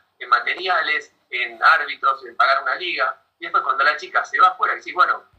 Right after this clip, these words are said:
no que venga algo para cumplir con esto, pero por lo menos que no sea tan duro el golpe, porque hay que volver a formar otra jugadora". No, esa plata queda directamente a la feba. Y la feba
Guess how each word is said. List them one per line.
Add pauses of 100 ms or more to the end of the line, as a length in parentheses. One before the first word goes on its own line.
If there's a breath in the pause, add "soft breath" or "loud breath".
(200)
no
que
venga
algo
para
cumplir
con
esto,
pero
por
lo
menos (280)
que
no
sea
tan
duro
el
golpe, (140)
porque
hay
que
volver
a
formar
otra
jugadora".
No,
esa
plata
queda
directamente
a
la
feba. (640)
Y
la
feba